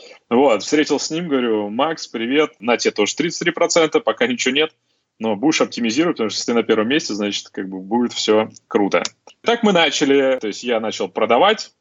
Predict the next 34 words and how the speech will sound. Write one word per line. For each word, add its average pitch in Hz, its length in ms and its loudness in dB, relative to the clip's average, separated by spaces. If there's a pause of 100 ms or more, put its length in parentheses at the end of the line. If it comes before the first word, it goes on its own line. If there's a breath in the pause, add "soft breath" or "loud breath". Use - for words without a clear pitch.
(120)
ну 147 180 -4
и 98 80 -2
менеджерить, 170 640 -2
ребята, 135 340 0
соответственно, 117 540 -4
начали 107 360 -2
там 95 200 -6
делать. 90 460 0 (600)
У 107 60 -4
Александра 120 320 0
Григорьевича 135 400 0
же 107 60 -2
раньше 120 280 -2
работал 113 420 0
Радислав 104 380 -2
Гандапас. 110 580 0 (400)
Я 120 240 2
познакомился 92 1160 -2
с 85 80 -8
Гандапасом, 185 720 0 (160)
и - 60 -4
один 104 260 0
из 95 80 -4
первых 101 280 0
клиентов 127 380 -2
у 107 40 -4
нас 92 180 0
был, 87 380 0
э, 87 640 -2
Радислав 92 380 -2
Гандапас, 98 540 0
мы 104 100 -4
его 92 140 -2
продвинули 95 600 -2